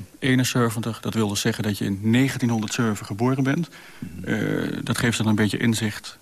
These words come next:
Speaker 1: in wat jij van de oorlog kunt weten. Hè? Want anders weten ze maar niet hoe oud je
Speaker 2: Ja,
Speaker 1: bent.
Speaker 2: ja.
Speaker 1: Ehm, hoe is die oorlog in je leven gekomen? Wat, hè, tien mei, wat gebeurde er?
Speaker 2: Ja,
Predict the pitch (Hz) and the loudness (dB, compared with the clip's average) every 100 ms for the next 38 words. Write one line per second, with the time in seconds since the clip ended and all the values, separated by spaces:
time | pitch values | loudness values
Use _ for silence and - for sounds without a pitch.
0 | - - 127 107 107 107 113 107 113 104 | -20 -4 0 2 2 0 2 0 2 0
1 | 107 104 98 113 110 131 101 95 117 127 | 2 0 0 -2 2 2 2 -2 -8 -8
2 | 110 110 104 113 113 120 110 107 110 110 | -6 -6 -4 -4 -4 -4 -2 0 0 -2
3 | - - - - 113 123 90 92 120 147 | -10 -20 -20 -2 0 2 2 2 2 0
4 | - - - 82 92 107 - 131 117 117 | -2 -12 -8 -4 -4 -4 2 4 6 4
5 | 113 113 - - - - - - - 175 | 2 -4 -20 -20 -20 -20 -20 -20 0 2
6 | 185 160 - 151 151 139 135 - - - | 4 2 2 4 4 2 -2 -12 -20 -20
7 | - 131 123 117 107 101 101 98 - - | -2 2 2 2 -2 -6 -6 -4 -4 -6
8 | - - - - 85 - - - - 147 | -8 -20 -18 -16 -14 -14 -18 -20 -2 0
9 | 151 143 - 160 143 131 139 139 131 131 | 0 -4 0 4 4 4 2 -2 -6 -6
10 | 113 107 95 - - 127 104 98 85 | -4 -4 -6 -12 -2 2 2 2 -2